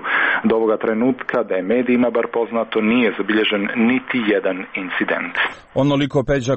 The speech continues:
Speaker 2: koliko sam mogao da vidim na slikama, danas je u glavnom gradu Crne Gore bio fin sunčan dan.
Speaker 1: Tako je, bilo je prohladno do duše, međutim bez poznatog sjevernog vjetra, tako da su učesnici prilično uživali ne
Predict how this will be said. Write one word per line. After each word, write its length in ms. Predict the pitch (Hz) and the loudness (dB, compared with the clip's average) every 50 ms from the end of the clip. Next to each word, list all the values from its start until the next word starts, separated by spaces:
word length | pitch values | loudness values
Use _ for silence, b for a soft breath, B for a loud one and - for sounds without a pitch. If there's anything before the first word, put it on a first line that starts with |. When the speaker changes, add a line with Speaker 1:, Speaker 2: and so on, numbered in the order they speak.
| - 135 | 0 0
Speaker 2:
koliko 260 | 131 131 113 - 120 | 0 0 0 0 -2
sam 260 | - - 131 123 120 | -2 0 0 0 2
mogao 400 | 120 117 120 123 123 113 123 117 | 2 2 2 2 2 2 0 2
da 100 | 98 110 | 2 0
vidim 380 | 107 120 120 107 117 110 107 107 | 0 0 0 0 0 2 2 2
na 140 | 110 104 | 2 0
slikama, 520 | 95 - - 131 120 - 139 139 135 127 107 | -2 -2 -4 -4 -2 0 0 0 2 2 2
danas 380 | 90 98 95 98 92 - - | 2 2 2 0 -2 -4 -2
je 120 | 107 98 92 90 | -2 0 0 0
u 320 | 65 104 104 101 98 95 | 0 0 0 0 0 0
glavnom 440 | 82 95 98 98 98 98 98 95 90 | 2 2 2 2 2 2 0 0 0
gradu 340 | 95 95 98 98 95 90 87 | 0 2 2 2 2 0 -2
Crne 280 | - - 107 95 98 92 | -2 0 0 0 0 0
Gore 260 | 78 104 110 117 120 104 | 2 2 2 2 2 0
bio 560 | 80 98 104 107 107 101 101 98 101 101 92 - - | 0 0 0 2 2 4 4 4 2 0 -2 -4 -4
fin 240 | - 110 107 104 101 90 - | -2 0 0 0 0 -2 -2
sunčan 400 | - 113 107 - - 90 73 69 | -2 0 0 0 -2 -2 -4 -2
dan. 240 | - 73 64 58 57 - - B B B B B B B B B B B B - - | -4 -4 -4 -6 -8 -14 -18 B B B B B B B B B B B B -6 -4
Speaker 1:
Tako 280 | 120 135 131 - - 151 151 | -4 -4 -4 -2 0 0 2
je, 380 | 151 151 151 147 143 143 131 | 4 4 4 4 4 4 2
bilo 340 | 110 101 98 117 131 156 180 | 0 -2 0 0 2 4 4
je 100 | 175 165 | 2 2
prohladno 480 | - 165 160 - - 151 151 147 147 143 | 0 -2 -2 0 0 -2 0 0 -2 0
do 120 | 131 143 | 0 0
duše, 360 | 135 135 139 135 - - 147 131 | 0 0 -2 -2 0 0 0 2
međutim 540 | 131 131 120 127 131 131 - 139 131 123 | 2 0 0 0 -2 -2 0 2 2 2
bez 200 | 117 135 135 127 117 117 117 127 123 117 - | 4 4 2 2 0 0 0 0 0 0 0
poznatog 400 | 135 123 117 127 117 - 117 107 - | -4 -2 -2 -2 -2 -2 -4 -4 0
sjevernog 340 | - 135 123 120 117 110 101 101 | 0 2 2 2 0 0 -2 0
vjetra, 380 | 110 127 143 139 - 139 127 117 | 0 2 2 2 0 -2 -2 0
tako 300 | - 123 120 - - 123 | 0 -2 -4 -2 -2 -2
da 100 | 113 117 110 - | 0 -2 -2 0
su 40 | - 120 | 0 0
učesnici 640 | 117 - - 117 - - 123 110 113 - - 123 120 120 120 117 110 110 127 131 - | 0 0 -2 -4 -2 0 -2 -2 -2 -2 0 2 2 4 4 2 0 -2 -6 -4 0
prilično 420 | 143 139 139 131 120 - 127 117 | 0 2 2 2 0 0 0 0
uživali 640 | 113 113 117 123 120 120 117 113 117 113 110 107 107 | 0 2 2 2 2 2 0 2 2 2 2 2 2
ne 120 | 117 117 | 0 -2